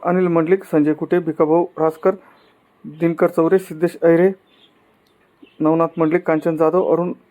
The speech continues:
पवार, संतोष चौधरी, शरद सिन्नरकर, गोविंद सिन्नरकर, विनोद विधाते, सुनील मंडलिक, अमित धारराव, कृष्ण शेजवळ, आदित्य पगार,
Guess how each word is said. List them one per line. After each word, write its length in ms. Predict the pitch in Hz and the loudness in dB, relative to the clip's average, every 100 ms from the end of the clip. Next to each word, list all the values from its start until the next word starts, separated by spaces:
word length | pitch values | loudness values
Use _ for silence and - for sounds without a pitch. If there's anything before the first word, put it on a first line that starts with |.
| _ | _
पवार, 260 | 165 175 190 - - | 2 2 0 -6 -6
संतोष 240 | 170 175 - | -4 -6 -2
चौधरी, 300 | 170 165 185 | 0 2 0
शरद 260 | 180 170 175 | 0 0 0
सिन्नरकर, 440 | 175 165 170 180 | -2 -2 -2 -2
गोविंद 260 | 165 165 170 | -2 -2 -2
सिन्नरकर, 420 | 170 165 165 180 | -2 -2 0 0
विनोद 240 | 165 165 | 0 -2
विधाते, 320 | 156 165 170 185 - - - _ | 0 2 2 -2 -4 -20 -20 _
सुनील 260 | 220 247 | 2 4
मंडलिक, 320 | 220 202 214 - | 4 2 0 -2
अमित 200 | 180 185 | -2 0
धारराव, 300 | 175 175 185 | 2 2 0
कृष्ण 280 | 185 185 | -2 -4
शेजवळ, 300 | 175 170 170 | 0 2 2
आदित्य 340 | 190 170 170 170 | 2 0 0 -2
पगार, 280 | 170 185 | 0 0